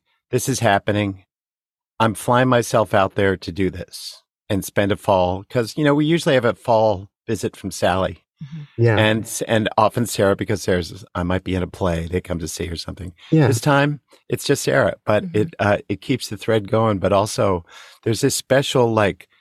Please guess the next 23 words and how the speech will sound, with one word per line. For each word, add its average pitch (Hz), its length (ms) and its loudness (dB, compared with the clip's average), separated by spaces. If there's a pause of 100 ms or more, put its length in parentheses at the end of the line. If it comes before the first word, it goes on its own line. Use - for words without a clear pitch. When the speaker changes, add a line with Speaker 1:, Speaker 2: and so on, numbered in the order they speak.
(200)
Speaker 1:
can-do, 107 840 0 (720)
let's 127 220 0
fucking 117 420 0
do 113 240 2
it, 104 160 2 (320)
let's 123 200 0
Speaker 2:
Yeah. 131 40 0
Speaker 1:
have 120 160 2
a 120 60 2
good 101 240 -2
time. 98 500 0 (340)
Speaker 2:
Yeah. 151 280 -4
Speaker 1:
Uh, 104 240 4
that's - 360 -2
not, 143 300 4 (960)
that's - 240 -6
real. 107 460 2
It's - 180 -6
not 110 240 2
like 107 280 -2
we're 92 220 0 (180)
getting 110 260 -2
stoned. 98 640 -2